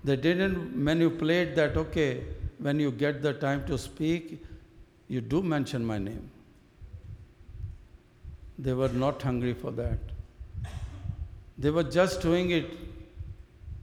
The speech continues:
out of love, out of the realization. They had no other consideration.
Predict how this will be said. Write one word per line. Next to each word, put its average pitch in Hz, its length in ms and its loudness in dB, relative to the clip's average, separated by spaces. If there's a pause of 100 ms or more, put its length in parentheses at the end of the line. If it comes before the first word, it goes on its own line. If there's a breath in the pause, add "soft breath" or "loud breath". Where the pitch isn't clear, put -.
(1080)
out 143 260 2
of 147 200 -2
love, 135 580 2 (1500)
out 135 260 2
of 127 160 0
the 131 120 4
realization. 123 920 2 (1500)
They 131 160 0
had 123 140 0
no 123 220 2 (140)
other 120 140 0
consideration. 113 880 -6